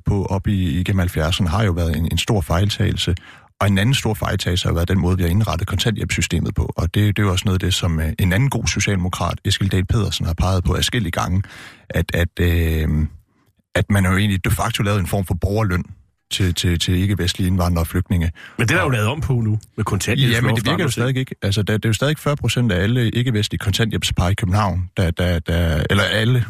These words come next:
Speaker 1: af alle kontanthjælpspar i København er fyrre procent ikke-vestlige indvandrere. Så, så man har jo stadig ikke lykkes med det, og der er jo stadig en, en, en kulturel udfordring. Og hvordan man så skal indrette systemet, det ved jeg ikke, men man må på en eller anden måde sige, "Men du skal lave noget for at få din kontanthjælp."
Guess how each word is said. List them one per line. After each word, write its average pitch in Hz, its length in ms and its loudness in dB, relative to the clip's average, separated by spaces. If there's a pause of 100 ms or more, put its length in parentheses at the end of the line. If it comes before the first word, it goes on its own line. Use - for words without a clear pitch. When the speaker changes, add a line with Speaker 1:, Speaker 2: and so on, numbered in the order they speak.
(180)
Speaker 1:
af 107 200 0
alle 127 340 2
kontanthjælpspar 98 720 -2
i 101 60 0
København 113 340 2
er 95 40 0
fyrre 120 220 0
procent 107 420 -2
ikke-vestlige 92 560 0
indvandrere. 87 380 0 (480)
Så, - 120 2
så - 160 0
man 110 160 2
har 104 100 2
jo 104 80 0
stadig 135 280 0
ikke 131 160 -2
lykkes 120 280 0
med 101 120 2
det, 101 100 -4
og 90 60 -4
der 82 60 -4
er 92 40 0
jo 107 60 2
stadig 117 360 0
en, 95 180 0
en, 104 160 0
en 104 180 0 (220)
kulturel 127 400 2
udfordring. 92 460 -2
Og 92 60 2
hvordan 135 220 0
man 160 100 4
så 139 120 0
skal - 160 -2
indrette 120 220 0
systemet, 107 400 0
det 127 100 0
ved 127 80 0
jeg 85 140 0
ikke, 101 160 -2
men 110 120 2
man 98 120 2
må 98 140 2
på - 200 0
en 165 80 2
eller 143 120 2
anden 123 100 2
måde 110 160 2
sige, 110 320 0
"Men 107 180 0
du 113 60 2
skal - 380 -2
lave 127 460 2
noget 113 360 2
for - 100 -4
at 101 80 -4
få 113 140 -2
din 110 120 0
kontanthjælp." 98 460 0